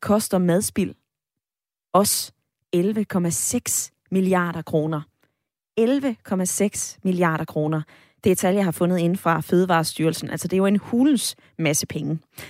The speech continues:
Så fra det helt store husholdningsbudget i Danmark til dig, der lytter med. Hvad gør du selv? Hvor meget smider du ud? Og hvor meget gammel mad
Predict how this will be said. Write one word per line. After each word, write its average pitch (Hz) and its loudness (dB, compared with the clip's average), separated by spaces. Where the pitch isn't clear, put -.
Så 240 4
fra 247 4
det 254 0
helt 262 0
store 262 4
husholdningsbudget 208 2
i - -4
Danmark 208 2
til - -4
dig, 175 4
der 220 2
lytter 185 2
med. 165 2
Hvad 226 2
gør 302 4
du 277 0
selv? 320 0
Hvor 240 4
meget 233 4
smider 240 4
du 285 2
ud? 269 0
Og 180 4
hvor 170 2
meget 190 4
gammel 226 2
mad 202 4